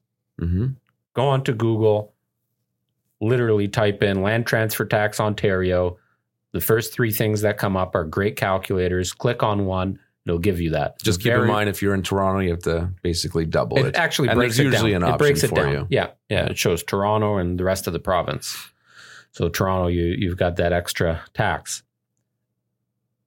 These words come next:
Speaker 2: What the hell else was I gonna say there?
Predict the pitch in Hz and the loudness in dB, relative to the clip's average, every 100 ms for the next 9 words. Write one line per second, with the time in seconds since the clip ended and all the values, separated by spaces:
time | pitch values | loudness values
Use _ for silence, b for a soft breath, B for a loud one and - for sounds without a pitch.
0 | _ _ _ _ _ _ _ _ _ _ | _ _ _ _ _ _ _ _ _ _
1 | _ _ _ _ _ _ _ _ _ _ | _ _ _ _ _ _ _ _ _ _
2 | _ - 113 - 107 107 110 107 - 110 | _ -10 -8 -2 0 2 0 -2 -6 -4
3 | 104 104 98 113 98 80 | -2 -2 -2 -2 -2 -4